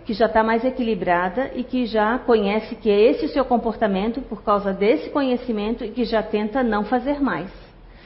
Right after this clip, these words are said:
Que já nem cria muita expectativa ou pensamento sobre as coisas.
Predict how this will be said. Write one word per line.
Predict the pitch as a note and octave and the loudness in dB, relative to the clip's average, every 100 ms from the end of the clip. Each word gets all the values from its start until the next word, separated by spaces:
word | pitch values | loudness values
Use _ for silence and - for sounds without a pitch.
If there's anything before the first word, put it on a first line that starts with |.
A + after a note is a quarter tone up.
| - - | -20 -8
Que | G#3+ | 0
já | A#3+ | 4
nem | B3 D#4+ G#4 | 6 4 4
cria | E4 D#4+ F4+ | 4 6 8
muita | C#4+ E4 E4+ | 8 6 4
expectativa | D#4 - C4+ - C4 C4 C#4 D4+ C4 | 2 2 2 4 0 2 0 2 2
ou | C4 | 2
pensamento | C4+ B3+ C4 A3+ A3+ C#4 - | 2 2 2 2 2 0 -2
sobre | C4+ B3 | -2 0
as | C#4 - | -2 -2
coisas. | A3+ G3 F#3 | 0 0 0